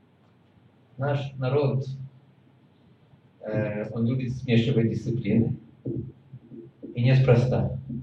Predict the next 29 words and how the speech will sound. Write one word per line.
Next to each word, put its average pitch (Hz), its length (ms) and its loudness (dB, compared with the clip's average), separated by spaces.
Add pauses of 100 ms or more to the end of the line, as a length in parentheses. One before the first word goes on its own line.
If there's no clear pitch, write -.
(640)
И 110 140 0
неспроста. 113 480 4
Где 110 160 0
мы 135 120 4
это 135 160 4
видим? - 280 0
Я - 120 -6
хотел 127 240 -4
это - 140 -10
видеть, 117 320 -14 (120)
посмотреть 117 560 -12
сначала. 120 420 -2
Действительно, 110 600 -8 (760)
Рав 107 220 2
Хаим 135 320 6
это 120 100 2
очень 120 180 -2
точно - 260 -8
процитировал. 120 680 -2 (100)
Это, - 240 -8 (520)
я 110 80 -6
ведь 110 160 -14
не 113 60 -10
просто 143 320 -4
так, - 300 -8 (140)
э, - 1400 -6 (200)
сделал, 104 520 -2
сделал 107 640 -2 (200)
фотокопии, 113 600 -8